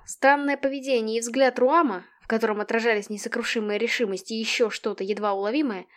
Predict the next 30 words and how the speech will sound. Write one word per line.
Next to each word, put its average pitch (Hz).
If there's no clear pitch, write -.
чему 220
Тантасия 220
не 214
могла 233
найти 220
объяснение, 214
заставили 320
двадцатишестилетнюю 262
волшебницу 247
почувствовать 233
себя 247
маленькой 214
девочкой, 202
перепуганной 185
до 214
ужаса. 196
Она, 220
привыкшая 247
покорять 240
сердца 233
грозных 226
воинов 220
и 208
волшебников, 220
вдруг 277
совершенно 285
растерялась 214
перед 208
обычным 208
парнем. 185